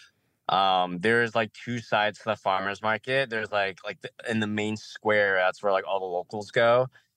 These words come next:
And then we got placed in, like, no man's land, which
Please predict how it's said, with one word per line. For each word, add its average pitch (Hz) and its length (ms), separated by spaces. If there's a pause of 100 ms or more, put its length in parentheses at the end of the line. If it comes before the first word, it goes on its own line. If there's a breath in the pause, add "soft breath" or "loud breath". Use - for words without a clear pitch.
(260)
And 104 200
then 104 200
we 110 140
got 107 340
placed 101 360
in, 104 80
like, 92 180 (180)
no 98 240
man's 92 360
land, 78 440 (260)
which 104 340